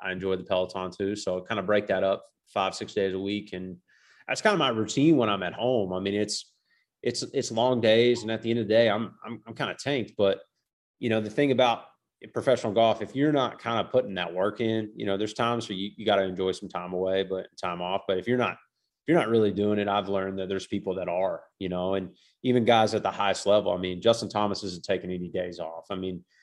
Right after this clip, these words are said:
he, he, even when he's not playing a tournament that week, the guy's working on his game and doesn't have to be told what to go do. He, he's,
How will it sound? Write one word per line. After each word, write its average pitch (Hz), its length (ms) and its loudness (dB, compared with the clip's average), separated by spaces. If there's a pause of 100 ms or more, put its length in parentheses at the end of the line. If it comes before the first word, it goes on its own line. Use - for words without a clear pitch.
(340)
he, 117 80 2
he, - 560 -8 (100)
even 123 180 2
when 117 100 4
he's 104 140 0
not 107 320 2
playing 104 240 2
a 95 60 0
tournament 101 320 0
that 95 160 0
week, 92 160 -6
the 95 60 -2
guy's 98 300 2
working 101 300 2
on 98 120 -2
his 92 140 -8
game 92 460 -4
and 85 160 -10 (460)
doesn't 117 200 2
have 107 100 0
to 104 60 -10
be 101 100 -2
told 104 400 4
what 98 200 2
to 95 80 -8
go 92 160 2
do. 104 220 2
He, 98 340 -2
he's, 98 300 -10